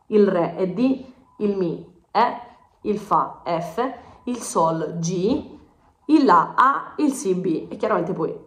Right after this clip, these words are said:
ripetendo il do, di nuovo C. Come potete vedere, il sol è una G ed è proprio dalla G che è nata la chiave di violino. Ora, il mio disegno è un po' bruttino, ma spero che renda l'idea.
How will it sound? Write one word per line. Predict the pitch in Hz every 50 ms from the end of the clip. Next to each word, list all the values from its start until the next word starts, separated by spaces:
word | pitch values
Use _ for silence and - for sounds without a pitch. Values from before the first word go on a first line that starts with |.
| - -
ripetendo | - 170 175 180 170 160 156 202
il | 214 175
do, | 160 147
di | - 170 180
nuovo | 165 160 151 151 156
C. | - - - - - - - _ _ _
Come | - 359 381 359
potete | 285 262 226 214 220
vedere, | 214 214 196 185 185 185 214 - - -
il | - 330 330
sol | - - 220 196 196 196 208 233 254 247 - - -
è | - 208
una | 208 208 214 214
G | 190 175 160 180 175 - - - - - _ _ _ _ _ _ -
ed | 247 254 220
è | 196
proprio | - - 262 277 269 240 208
dalla | 196 185 190 190
G | 185 175 226 294 302
che | - - 302
è | 262
nata | 214 190 185 190
la | 185 185
chiave | 175 190 180 175
di | 170 175
violino. | 170 175 165 165 156 156 151 - - - - - - - - _ _ _ -
Ora, | - 240 202 170 - -
il | 208 214
mio | 226 247
disegno | 226 262 - 320 311 311 269 214 175
è | 170 196
un | 196 180
po' | - 214
bruttino, | - 190 - 208 - - 175 160 160 160
ma | - 196 190 -
spero | - - - 233 214
che | 196 196 185
renda | 190 190 185 175
l'idea. | 175 170 165 160 156 151 143 156 -